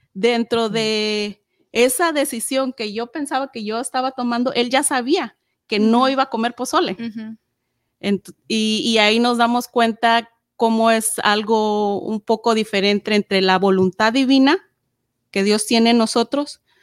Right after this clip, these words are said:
Speaker 1: a una decisión,
Speaker 2: Ujú.
Speaker 1: una decisión que,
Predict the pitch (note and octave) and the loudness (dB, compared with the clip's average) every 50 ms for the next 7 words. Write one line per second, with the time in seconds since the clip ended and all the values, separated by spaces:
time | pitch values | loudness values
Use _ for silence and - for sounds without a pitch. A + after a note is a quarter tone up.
0 | _ _ _ _ - G3 G3 G3 G#3 G#3 G#3+ G#3+ G#3+ G#3+ G#3+ G#3 G3+ F#3+ F#3 - | _ _ _ _ 0 2 2 2 2 2 2 2 2 0 0 -2 -4 -6 -6 -8
1 | - F#3 F3 - - A3+ A3 G#3+ G3 F3+ - - _ _ _ _ - B3+ A#3 A3 | -10 -8 -8 -6 -4 -2 0 0 0 -2 -4 -10 _ _ _ _ -16 -16 -14 -14
2 | A#3 A3+ A3+ A3+ _ _ _ _ _ - G#3 G#3 G#3+ G#3 G#3 G#3 G3+ - - G3 | -14 -16 -16 -18 _ _ _ _ _ 0 0 2 2 2 2 0 0 -2 -2 -4
3 | - - - A3 G#3+ G3+ G#3+ G#3+ G3 - G3+ F#3+ F3+ - | -4 -2 0 0 2 2 2 0 -2 0 0 0 0 -2